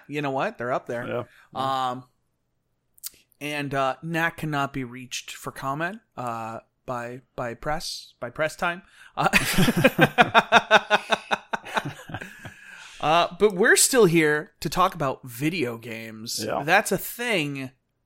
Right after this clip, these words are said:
Speaker 1: that we do.
Speaker 2: Yeah, and, and Chris, you know, last week I was talking about how I've fallen out of love with games. Um,
Speaker 1: Breaking my heart.
Speaker 2: I know.
Speaker 1: But
Speaker 2: It was breaking my
Speaker 1: yes.
Speaker 2: own heart, man.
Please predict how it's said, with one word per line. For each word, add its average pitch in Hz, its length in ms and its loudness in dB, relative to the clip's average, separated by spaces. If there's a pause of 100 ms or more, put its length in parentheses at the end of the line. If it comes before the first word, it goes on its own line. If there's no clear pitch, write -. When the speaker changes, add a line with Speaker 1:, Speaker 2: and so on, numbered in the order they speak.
(220)
Speaker 1:
that 139 200 -4
we 147 200 -6
do. 131 440 -4 (420)
Speaker 2:
Yeah, 151 400 2
and, 120 240 -6
and 123 180 -6
Chris, 165 300 -2
you 151 80 -4
know, 151 160 -4
last 156 320 2
week 147 160 -2
I 139 60 2
was 127 120 0
talking 135 260 0
about 123 200 -2
how 120 240 -2
I've 117 80 -4
fallen 120 300 0
out 117 140 2
of 113 60 0
love 113 180 0
with 110 140 -8
games. 113 640 -4 (680)
Um, 113 600 0
Speaker 1:
Breaking 196 300 0
my 151 100 -2
heart. 139 320 -4 (140)
Speaker 2:
I 131 140 4
know. 120 320 4
Speaker 1:
But 113 80 -6
Speaker 2:
It - 20 2
was 131 100 -2
breaking 170 280 6
my 120 120 4
Speaker 1:
yes. 120 60 6
Speaker 2:
own 117 100 2
heart, 95 300 -2 (100)
man. - 420 -6